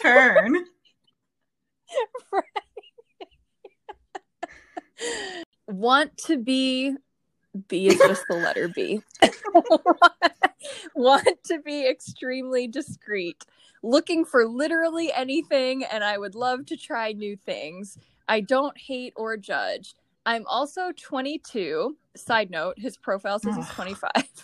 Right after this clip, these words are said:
Speaker 2: <laughs> "I'm also twenty-two and swear I'm not a liar.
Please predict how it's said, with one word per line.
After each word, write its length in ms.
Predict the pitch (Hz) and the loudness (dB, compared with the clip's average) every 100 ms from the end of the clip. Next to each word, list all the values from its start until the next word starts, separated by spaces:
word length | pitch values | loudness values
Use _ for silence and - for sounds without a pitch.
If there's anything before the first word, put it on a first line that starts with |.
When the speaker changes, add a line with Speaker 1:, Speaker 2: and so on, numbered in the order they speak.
| _ - _ - | _ -6 _ -16
Speaker 2:
<laughs> 260 | - - _ _ _ _ _ - - | -16 -16 _ _ _ _ _ -6 2
"I'm 120 | 254 | 4
also 200 | 330 453 | 4 4
twenty-two 800 | - 370 330 370 - 254 202 214 - - - | 2 2 2 2 6 6 8 4 2 -6 2
and 200 | 226 226 | 4 4
swear 380 | - 262 269 285 | 2 4 6 6
I'm 140 | 285 | 4
not 180 | 277 269 | -2 -2
a 60 | |
liar. 560 | 254 240 233 185 165 | -2 0 0 -2 -4